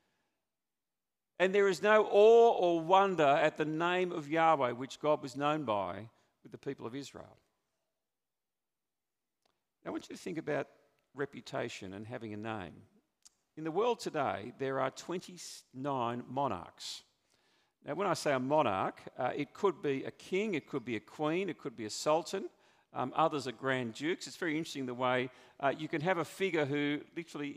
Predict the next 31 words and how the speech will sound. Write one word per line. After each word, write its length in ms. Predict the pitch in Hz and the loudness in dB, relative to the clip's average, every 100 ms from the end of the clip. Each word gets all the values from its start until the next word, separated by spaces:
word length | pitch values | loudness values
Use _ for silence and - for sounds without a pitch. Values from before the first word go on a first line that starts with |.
| 151 | -6
is 120 | 143 | -4
the 120 | 156 | -4
monarch, 680 | 139 151 180 160 117 127 - | -2 2 2 2 0 -2 -2
the, 180 | 135 139 | -4 -2
the 160 | 139 143 | -2 -6
ruler 580 | 135 170 220 233 180 | 0 2 4 4 4
of 340 | 175 - 156 147 | 4 4 2 2
the 80 | 156 | -6
country. 400 | - 175 - 151 | -4 -4 -4 -4
Now, 120 | 156 | -2
sometimes 680 | - 214 269 202 165 160 - | 0 -2 0 0 0 0 -6
it's 140 | 165 | -10
a 60 | 151 | -8
ceremonial 760 | - 175 156 165 196 202 180 | 0 2 2 2 2 0 -2
figure. 400 | - 165 160 247 - - - - | -2 -2 0 0 -2 -18 -20 -10
Um, 400 | - 139 143 139 143 | 0 2 2 0 2
they 180 | 147 | 2
have 220 | 139 135 117 - _ _ _ _ _ | 4 0 -4 -18 _ _ _ _ _
given 340 | 160 202 180 | 0 2 0
power 420 | - 175 165 160 | 0 2 6 4
to 160 | 156 156 | 2 -2
a 40 | |
parliament 580 | 135 - 165 170 151 143 | -4 2 4 6 2 -2
to 120 | - 143 | -4 -4
effectively 640 | - 185 196 - 143 147 | -2 0 0 -2 -6 0
run 200 | 143 139 | 0 0
the 80 | 127 | -2
country, 460 | 135 127 - 139 | -4 -4 -6 -8
but 260 | 180 151 151 | 0 2 2
they 120 | 151 | 0
still 600 | 151 - - 180 185 175 | -2 -6 -2 0 0 -2